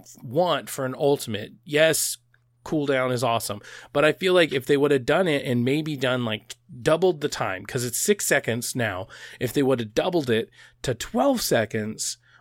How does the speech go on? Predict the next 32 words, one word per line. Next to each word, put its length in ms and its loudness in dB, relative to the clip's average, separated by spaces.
or 300 2
even 340 -2
just, 160 -4
like, 160 -4
fifteen, 720 -2
and 160 -2
that 180 -6
still 280 2
would 120 2
have 100 0
been 140 0
a 140 -2
portion 580 -4
of 240 -6
the 80 -4
Bloodhunde 800 0
ultimate, 500 -6
if 140 -4
they 140 2
would 140 4
have 100 2
done 180 0
that, 240 2
I 60 -2
feel 240 -4
like 160 -4
that 200 -2
would 120 4
have 80 -2
made 200 -2
more 220 -2
sense, 560 -4